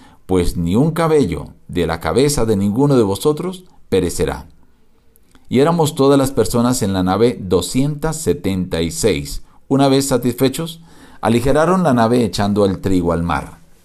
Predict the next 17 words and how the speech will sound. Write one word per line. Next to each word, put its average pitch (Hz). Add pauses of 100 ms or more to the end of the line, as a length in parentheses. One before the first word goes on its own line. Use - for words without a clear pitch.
(420)
Pero, 98 (220)
dando 104
en 127
un 123
lugar 117
de 92
dos 90
aguas, 104 (260)
hicieron 147
encallar 113
la 107
nave. 71 (300)
La 82
proa 110
hincada 101
quedó 113
inmóvil, 120